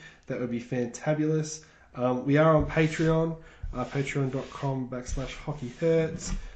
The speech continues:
if you want to donate to said podcast. Um, thank you for all your support. We are looking as though we're going to get a bit of a schedule in now, which will be nice. Um, you can find Ryan's writing at, uh, hockeybuzz dot com, and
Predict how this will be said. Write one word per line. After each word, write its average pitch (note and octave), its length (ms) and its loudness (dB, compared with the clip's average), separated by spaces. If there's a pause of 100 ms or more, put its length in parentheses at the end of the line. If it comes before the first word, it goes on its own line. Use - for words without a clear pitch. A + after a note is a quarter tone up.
(140)
if C3 160 -10
you B2+ 80 0
want B2+ 160 -4
to B2 80 -6
donate C#3+ 600 -2
to C#3 140 -4
said C3+ 300 -6
podcast. D#3 920 -4
Um, C3 440 0 (720)
thank F3 200 2
you F#3 120 -2
for D#3+ 180 0
all D#3+ 80 4
your D#3 80 4
support. D#3+ 600 0
We C3+ 240 0
are C3+ 260 0
looking D3+ 300 0
as C#3 100 0
though C#3+ 160 4
we're C#3 140 4
going D3+ 240 4
to D3+ 120 -2
get D3 160 2
a D3 40 2
bit D3 160 2
of D3 80 0
a C#3+ 40 0
schedule D#3 440 2
in D#3 100 4
now, F3 280 2
which C#3+ 140 -2
will C#3 80 -4
be C3+ 100 -2
nice. E3 480 -2 (500)
Um, C#3 680 4 (300)
you C#3 80 -8
can C#3 140 -4
find D3 340 2
Ryan's D3+ 380 6
writing D3 420 4
at, D3 140 2
uh, D3 380 0
hockeybuzz D#3 540 0
dot D#3+ 180 -2
com, F#3 240 0
and D#3+ 200 0